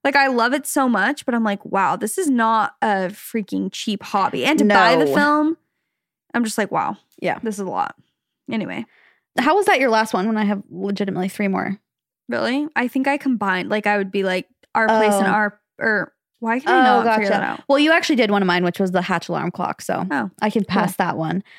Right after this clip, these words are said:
Speaker 2: Um, I'll just do my last two. Like my, there's one that's literally, it's just a, I don't know how to say the brand. It's called Breda, Breda, B R E D A. They have, like, watches.
Speaker 1: Mm.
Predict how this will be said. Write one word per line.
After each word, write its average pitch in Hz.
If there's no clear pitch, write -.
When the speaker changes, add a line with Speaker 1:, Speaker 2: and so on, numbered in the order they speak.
Speaker 2:
Um, 214
I'll 220
just 240
do 240
my 202
last 180
two. 185
Like 180
my, 190
there's 202
one 202
that's -
literally, 185
it's 190
just 226
a, 202
I 226
don't 269
know 269
how 262
to 240
say 226
the 208
brand. 208
It's 202
called 196
Breda, 220
Breda, 240
B 226
R 208
E 214
D 196
A. 165
They 185
have, 196
like, 180
watches. 262
Speaker 1:
Mm. 214